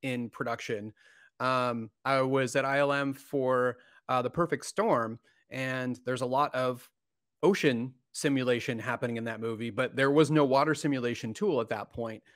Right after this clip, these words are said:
And so Habib Zargapur and some of the other artists just used cloth simulation to make the ocean surface, and it worked <laughs> fine.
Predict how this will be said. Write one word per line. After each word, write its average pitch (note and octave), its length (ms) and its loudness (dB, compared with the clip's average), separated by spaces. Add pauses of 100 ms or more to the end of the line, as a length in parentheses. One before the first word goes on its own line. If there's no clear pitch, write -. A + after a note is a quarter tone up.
(360)
And C3 160 -2
so B2 540 4 (260)
Habib D3+ 300 2
Zargapur C#3+ 600 4
and B2 100 0
some C3 140 0
of A#2+ 60 0
the B2 100 0
other C3+ 220 2
artists A#2+ 420 -2 (140)
just D3 280 0
used C#3 440 -2
cloth C#3+ 360 0
simulation F#3+ 720 -4 (540)
to D#3+ 100 0
make D3+ 280 0
the D#3 100 0
ocean D#3 320 0
surface, A2 640 -6 (880)
and C3+ 200 0
it D3+ 80 0
worked D#3 220 2
<laughs> - 80 -4
fine. E3 380 2